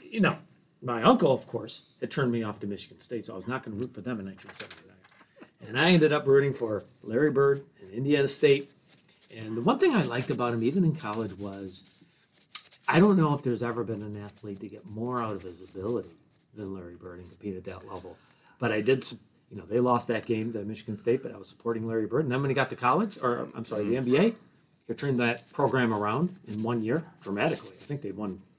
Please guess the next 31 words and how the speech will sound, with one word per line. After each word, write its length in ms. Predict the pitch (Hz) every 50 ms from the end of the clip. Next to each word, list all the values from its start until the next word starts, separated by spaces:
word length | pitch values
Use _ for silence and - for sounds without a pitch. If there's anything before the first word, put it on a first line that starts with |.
| _ _ -
twenty-nine 680 | - 117 117 113 101 - - _ _ _ 104 101 117 117
games 280 | 107 110 120 120 120 -
the 100 | 107 101
year 100 | 110 120
before, 320 | 110 95 - 117 123 -
sixty-two 520 | 85 80 131 127 - - - - - 117 117
with 120 | 110 -
Larry. 240 | 104 101 117 143 147 - _ _ _ _ _ _ _ _ - - - - - - _ _
And 420 | - 117 117 117 113 113 113 120 - -
from 180 | - 131 117 113
there 200 | 120 131 131 123
on, 240 | 123 131 156 160
I 80 | 123 95
just, 300 | 90 98 113 - - - _ _
you 120 | - - 110
know, 100 | 104 - - 95 104
developed 400 | 104 98 107 107 113 113 - -
a 20 |
passion 400 | - 113 104 107 104 - 123 117
for 360 | - - 107 98 98 98 95 92 - _ _
Celtics 380 | - - 113 113 - - - -
basketball, 640 | 110 110 110 - - - 123 120 123 139 147 156 147
and 160 | - 196 - - - - _ - - - - - - - - - -
it's 140 | _ - -
been 280 | - - 110 107 104 92 -
maintained 480 | 117 113 113 113 110 120 123 117 117 113
this 160 | 113 110 -
day. 240 | - 131 165 190 147
And 120 | 113 107 127
that 120 | 175 -
one, 300 | - 190 202 214 -